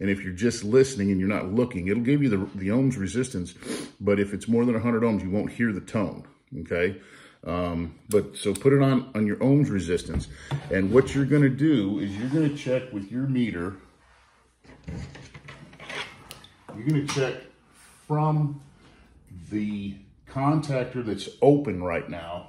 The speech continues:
You're gonna check from each one of those phases to ground. And there should not be any, any, uh, resistance to ground. If you've got resistance to ground, you, you've got a short somewhere.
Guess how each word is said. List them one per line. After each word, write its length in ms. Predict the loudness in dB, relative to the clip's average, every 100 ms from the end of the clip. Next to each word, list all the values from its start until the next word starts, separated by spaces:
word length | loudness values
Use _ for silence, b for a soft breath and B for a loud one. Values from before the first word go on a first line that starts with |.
| -16
You're 140 | -10 -2
gonna 180 | 0
check 360 | 0 0 -2 -2
from 240 | -10 -8 -4
each 180 | -2
one 120 | 0 0
of 40 |
those 160 | -2 -4
phases 420 | -10 -8 -10 -12
to 60 | -12
ground. 480 | -8 -8 -10 -14 -20 _ b b b b b b
And 120 | -2
there 80 | 0
should 300 | 0 0 2
not 280 | 2 2 2
be 200 | 0 4
any, 400 | 4 4 0 -2
any, 360 | 2 4 4 6
uh, 120 | 6
resistance 640 | 6 2 0 -2 -2 -8
to 60 | -8
ground. 440 | -4 -2 -2 -6
If 100 | -8
you've 140 | -6 2
got 180 | 2 2
resistance 460 | 0 0 0 -6
to 80 | -4
ground, 420 | 0 2 2 0
you, 140 | -6 -12 B B B -16
you've 220 | -12 0
got 120 | 0
a 60 | 0
short 380 | -2 -2 -2 -2
somewhere. 480 | -4 -2 -2 -2